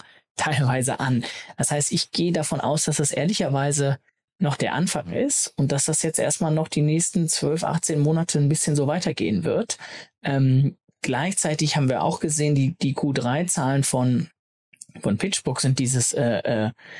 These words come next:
sind jetzt gerade die Wochen rausgekommen, wie viel Geld im Markt noch ist. Und es ist nochmal genauso viel Geld in den Markt gekommen wie in Q drei letzten Jahres.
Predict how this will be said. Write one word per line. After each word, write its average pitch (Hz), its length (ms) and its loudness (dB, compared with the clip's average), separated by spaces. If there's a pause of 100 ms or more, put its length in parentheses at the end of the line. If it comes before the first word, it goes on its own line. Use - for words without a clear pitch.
(180)
sind 127 220 2
jetzt 127 160 -2
gerade 120 240 0
die 120 160 2
Wochen 123 200 2
rausgekommen, 127 600 0
wie 127 80 2
viel - 160 -2
Geld 175 300 -2
im 113 100 0
Markt 98 320 -2
noch - 160 0
ist. - 380 -2 (560)
Und 127 180 2
es - 160 -2 (220)
ist - 460 -2
nochmal 143 460 2
genauso 139 520 2
viel 143 220 0
Geld 135 340 0
in 147 160 2
den 143 140 4
Markt 123 300 0
gekommen 139 640 2
wie 151 240 4
in 147 200 0
Q 156 240 0
drei 147 340 0
letzten - 480 0
Jahres. - 520 -4